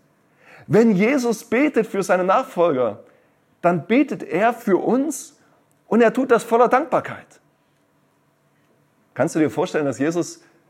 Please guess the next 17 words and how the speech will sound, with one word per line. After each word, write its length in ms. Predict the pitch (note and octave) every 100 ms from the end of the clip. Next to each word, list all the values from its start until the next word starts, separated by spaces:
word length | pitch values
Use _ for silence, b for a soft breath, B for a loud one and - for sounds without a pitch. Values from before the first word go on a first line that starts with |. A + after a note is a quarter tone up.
| _ _ _ _ _ _ -
dankbar 500 | B2+ F#3 F3+ C#3 A#2
betet 380 | C#3+ F3 F3
für 160 | D3 B2+
deinen 300 | A2 C3+ D3+
C 100 | D3
V 80 | A#2
M? 220 | A2 C#3+ D3 _ _ _ _ _ _ _ _ _ _ _ _ _ _ _ _ _ _ _ _ _ -
Dass 160 | C#3+
er 80 | D#3+
vor 220 | - D3
Gott 160 | D#3 -
steht 260 | - E3+
und 120 | E3+ C3+
sagt: 200 | D3 D3
„Ich 240 | C3+ -
danke 320 | D#3+ F#3 F#3
dir 380 | A2+ A#2 A2+ G#2+